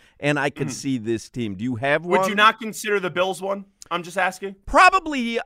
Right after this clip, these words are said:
Speaker 1: oh, I was gonna say probably not based on the season, but man, they do
Speaker 2: Yeah.
Speaker 1: have, uh, they
Speaker 2: 'Cause I
Speaker 1: have
Speaker 2: put a
Speaker 1: come on
Speaker 2: future on them.
Speaker 1: strong.
Speaker 2: I, I put a future on them after the Kansas City game at plus a thousand. Um, they're offering me some money to cash out just to get to the Super Bowl, not win it.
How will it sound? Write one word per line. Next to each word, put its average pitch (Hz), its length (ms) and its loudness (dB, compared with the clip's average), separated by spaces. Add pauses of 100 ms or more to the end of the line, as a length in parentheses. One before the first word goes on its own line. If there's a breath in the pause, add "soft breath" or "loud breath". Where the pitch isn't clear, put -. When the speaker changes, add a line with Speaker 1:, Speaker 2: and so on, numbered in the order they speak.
Speaker 1:
oh, 147 1120 2
I 160 60 -2
was 170 120 -2
gonna 202 80 -4
say 269 180 -2
probably 180 440 -2
not 131 320 0
based 143 260 -4
on 131 80 -4
the 127 80 -6
season, 156 420 -6
but 139 200 -6
man, 143 220 -4
they 104 100 -8
do 143 180 -6
Speaker 2:
Yeah. 143 140 -2
Speaker 1:
have, 123 360 -4
uh, 95 420 -2
they - 60 -6
Speaker 2:
'Cause 117 80 -2
I 208 60 4
Speaker 1:
have - 80 2
Speaker 2:
put - 100 0
a - 60 0
Speaker 1:
come - 160 -4
on - 100 -2
Speaker 2:
future 170 180 -4
on 147 180 -2
them. 107 80 -4
Speaker 1:
strong. 82 360 -6 (720)
Speaker 2:
I, 165 160 2
I 190 40 4
put 262 140 -4
a 214 40 -4
future 190 320 -8
on 165 100 -4
them 151 120 -6
after 151 220 -6
the 147 60 -10
Kansas 147 340 -10
City 156 200 -8
game 131 240 -8
at 120 120 -14
plus 143 240 -6
a 127 40 -18
thousand. 127 600 -4 (460)
Um, 127 180 -2
they're 160 140 2
offering 170 280 0
me 143 100 -8
some 165 340 -2
money 131 500 -4
to 147 100 -18
cash 147 340 -2
out 139 140 -2
just 202 200 -6
to 180 60 -12
get 170 260 -4
to 151 80 -16
the 127 100 -14
Super 120 280 -14
Bowl, 107 180 -10
not 143 280 0
win 135 160 -6
it. 104 160 -14